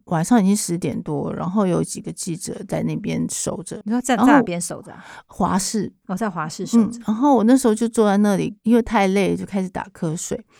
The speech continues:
Speaker 1: 他录完一段以后，他，他就出来休息，买一瓶水，然后就说：“哎，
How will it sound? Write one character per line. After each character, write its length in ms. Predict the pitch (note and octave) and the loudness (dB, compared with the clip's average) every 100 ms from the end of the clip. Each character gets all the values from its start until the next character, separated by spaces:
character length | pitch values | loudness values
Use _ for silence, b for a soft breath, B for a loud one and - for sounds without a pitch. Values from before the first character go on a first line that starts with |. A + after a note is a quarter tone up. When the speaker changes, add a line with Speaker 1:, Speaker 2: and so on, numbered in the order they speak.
| b b b b - | b b b b 0
Speaker 1:
他 140 | E4 | 2
录 180 | D#4 C#4+ | 4 4
完 200 | G3+ F#3+ | 4 2
一 80 | G3+ | 2
段 240 | G#3+ G3+ | 2 2
以 40 | |
后， 120 | F#3 F#3+ | 2 4
他， 140 | G3+ | 2
他 180 | G#3 A3+ | 2 0
就 100 | A3+ | 0
出 240 | A3 - G#3 | 0 -2 -2
来 160 | F3+ | -2
休 240 | F3+ F#3 F#3+ | -2 -2 -2
息， 240 | F#3 E3+ | -2 -4
买 300 | E3+ D3+ - | -2 -2 -6
一 80 | F3 | -10
瓶 200 | - F#3 | -6 -6
水， 300 | F#3+ - - F#3+ | -6 -8 -10 -8
然 80 | |
后 240 | F3+ A3 A#3+ | -2 0 0
就 180 | B3 A#3 | 0 -4
说 320 | - - A#3 B3+ _ - | -4 -2 -2 -2 _ 4
：“哎， 180 | C4+ | 4